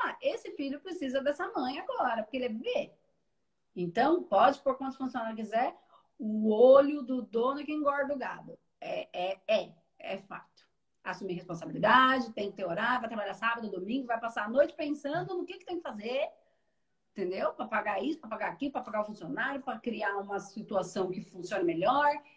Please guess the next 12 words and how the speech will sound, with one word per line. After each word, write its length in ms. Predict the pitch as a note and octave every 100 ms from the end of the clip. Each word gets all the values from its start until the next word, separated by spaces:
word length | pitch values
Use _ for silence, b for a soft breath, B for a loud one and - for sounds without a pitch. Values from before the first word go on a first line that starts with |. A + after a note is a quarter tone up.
| b -
É, 260 | G#3 E3 - -
isso 500 | C4+ F4 - E4+ D4
é 200 | G#3+ B3
ser 300 | - G3+ G#3
empresário. 520 | A#3 A3+ A3+ D#3+ - - _ _ _ _
Ponto. 400 | G#3+ F#3 - - _ _ b b b b _
Pode 260 | B3 C4 -
ser 100 | D4
empresário 760 | C#4 C4 A3+ C4 C#4+ D#4 F4 D4
de 240 | F#3+ G#3+
um 200 | E4+ G#4+
mei 460 | D4 C4+ A3 E3